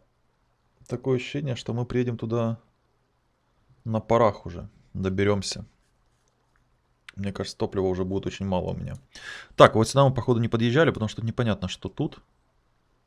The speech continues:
Нужно будет посмотреть вообще, как тут проезжать. А, вот отсюда. Понятно.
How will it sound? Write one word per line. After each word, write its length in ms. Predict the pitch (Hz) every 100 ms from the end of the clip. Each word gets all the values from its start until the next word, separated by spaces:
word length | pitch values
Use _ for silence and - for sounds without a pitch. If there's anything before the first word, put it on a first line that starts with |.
| _ _ _ _ _ _ _ _ -
Нужно 360 | 98 101 101 101
будет 220 | 98 -
посмотреть 400 | 98 - 110 104
вообще, 240 | 98 -
как 240 | - 127 131
тут 120 | 123
проезжать. 480 | 120 117 107 92 -
А, 140 | 123
вот 200 | 92 90
отсюда. 420 | - - 95 87 - _ _ _ _ _ _ -
Понятно. 400 | 95 87 -